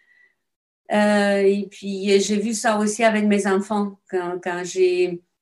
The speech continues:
euh, je les ai baptisés, nous, nous, on était catholi-, ben, catholiques. Puis, euh, le prêtre, euh, il a, il a dit, le prêtre s'appelait Martin, que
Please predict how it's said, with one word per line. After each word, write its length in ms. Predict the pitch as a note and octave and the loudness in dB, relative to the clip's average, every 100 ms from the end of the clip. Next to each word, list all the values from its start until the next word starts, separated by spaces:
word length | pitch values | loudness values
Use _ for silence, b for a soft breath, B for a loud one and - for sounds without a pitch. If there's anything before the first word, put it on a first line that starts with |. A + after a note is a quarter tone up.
| _ _ - | _ _ -2
euh, 160 | F#3 F#3 | 2 2
je 180 | F#3 | 2
les 220 | F#3+ F#3+ F#3+ | 2 2 4
ai 60 | |
baptisés, 440 | F#3 G3+ G#3 F#3+ A3 | 4 2 0 -4 -2
nous, 160 | G3+ F3 | 0 2
nous, 80 | F3+ | 2
on 80 | F3+ | 0
était 220 | F3 F#3 | -2 -4
catholi-, 520 | F#3 F3+ F#3 F3+ F3+ | -4 -4 -2 -4 -4
ben, 240 | F3+ F#3 F3+ | -2 -2 0
catholiques. 600 | F#3+ F#3 F3+ F3 B3 - _ b b b _ | -4 -4 -4 -2 -4 -6 _ b b b _
Puis, 320 | - G3 F#3 G3 | -6 -4 -2 2
euh, 680 | F#3+ F3+ F3 F3 F3 F3 | 2 2 2 0 0 0
le 140 | F3+ F3+ | 0 0
prêtre, 360 | F#3+ G3 G3 G3 | 0 0 0 0
euh, 440 | F#3 F3 E3+ F3 | 0 2 0 0
il 220 | F#3 F#3 | 0 0
a, 140 | F3 F3 E3+ - | 0 -2 -4 -12
il 220 | - F3 F3 | -6 -2 -2
a 120 | E3+ | -4
dit, 360 | F3 F#3 F3+ - - | -2 0 0 -2 -8
le 200 | F#3 F#3 | -6 -6
prêtre 440 | G#3 G#3 G#3 G3+ | -4 -6 -4 -6
s'appelait 340 | F#3+ F#3+ F3+ G3+ | -6 -6 -8 -6
Martin, 480 | G3 G3 - G#3 G3+ | -4 -6 -6 -6 -6
que 120 | F#3+ | -6